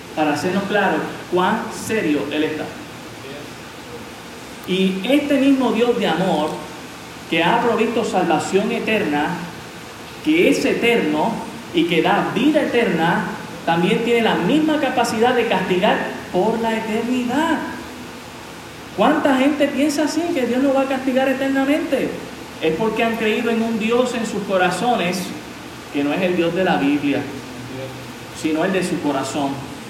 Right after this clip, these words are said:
Y eso se llama idolatría. Entienda que el mismo Dios que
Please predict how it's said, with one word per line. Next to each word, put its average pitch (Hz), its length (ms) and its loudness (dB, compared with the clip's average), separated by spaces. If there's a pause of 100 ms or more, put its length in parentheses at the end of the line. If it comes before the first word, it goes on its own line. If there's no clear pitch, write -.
(140)
Y 151 140 2
eso 165 340 2 (100)
se 143 140 0
llama 208 380 0 (120)
idolatría. 143 600 0 (1200)
Entienda 226 560 2
que 220 80 0
el 190 60 2
mismo 240 320 4
Dios 247 220 4
que 214 380 0